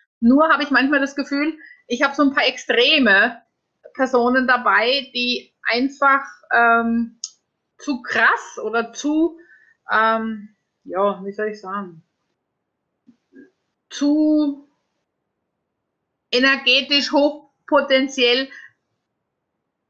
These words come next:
die versuchen, die Leute umzustimmen und ihnen zu erklären,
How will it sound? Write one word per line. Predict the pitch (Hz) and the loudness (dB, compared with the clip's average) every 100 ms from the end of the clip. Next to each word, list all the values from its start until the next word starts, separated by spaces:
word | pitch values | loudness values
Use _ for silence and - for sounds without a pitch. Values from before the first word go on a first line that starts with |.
| _ _ _ _ _ _ _ - | _ _ _ _ _ _ _ -8
die | |
versuchen, | - - 294 294 | -4 -2 -2 -4
die | 277 | -2
Leute | 247 247 247 | 0 0 0
umzustimmen | 262 330 285 285 - _ _ _ _ - - 269 269 262 | -4 -4 -4 -6 -8 _ _ _ _ -12 -4 -2 0 0
und | 262 | 0
ihnen | 262 262 | -2 0
zu | 262 | 0
erklären, | 254 262 247 | 0 2 2